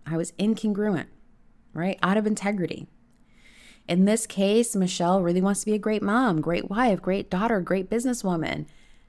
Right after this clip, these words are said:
She's not being great if she is not being in her whole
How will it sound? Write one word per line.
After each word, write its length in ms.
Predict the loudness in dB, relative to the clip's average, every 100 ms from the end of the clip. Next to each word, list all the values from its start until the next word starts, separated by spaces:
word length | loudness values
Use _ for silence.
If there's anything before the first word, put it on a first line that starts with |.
| -14
She's 280 | -6 -4 0
not 340 | 2 2 0
being 240 | 0 0
great 460 | 0 0 0 0 -6
if 200 | -8 -6
she 320 | -6 -6 -6 -4
is 260 | -2 -2
not 360 | -4 -4 -4 -4
being 260 | -2 0 0
in 200 | -4 -6
her 280 | -8 -10 -12
whole 640 | -10 -2 2 4 4 2